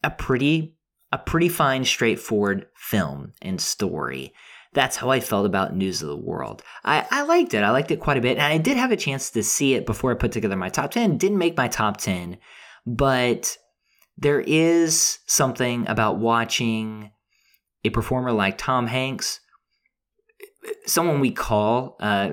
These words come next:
America's dad, play this fatherly role and it really just kind of take a, take a journey through Texas post-Civil War,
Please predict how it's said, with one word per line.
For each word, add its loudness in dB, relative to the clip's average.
America's 0
dad, 0
play 2
this 0
fatherly 2
role 0
and 2
it 2
really 4
just 0
kind 2
of -8
take -2
a, 2
take -2
a 2
journey -2
through 0
Texas -2
post-Civil 0
War, -6